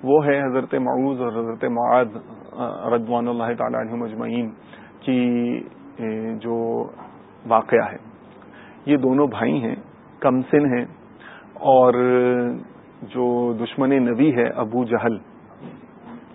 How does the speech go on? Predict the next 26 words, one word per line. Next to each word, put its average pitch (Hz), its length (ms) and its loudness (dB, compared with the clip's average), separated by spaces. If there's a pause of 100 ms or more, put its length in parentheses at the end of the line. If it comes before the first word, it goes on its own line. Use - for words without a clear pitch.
(800)
اس 160 180 4 (140)
کا 170 300 8
انہوں 139 260 6
نے 135 180 2 (360)
جو 123 160 -2
ہے 113 60 0
نا 120 100 0
وہ، 113 200 0 (480)
انہوں، 120 200 -6 (640)
تاکہ - 300 4
رکھا 123 280 2
ہوا 123 100 4
ہے 127 60 0
کہ 127 140 -2
اس - 220 2
کو 185 120 8
نہیں 123 160 4
چھوڑنا، - 340 -6 (1600)
اور 143 300 8 (800)
جنگ 131 320 6
بدر 135 300 6
کے 143 120 4
دن 131 180 6 (220)
اس 110 160 -8
کو 123 180 4 (840)
یہ 117 460 0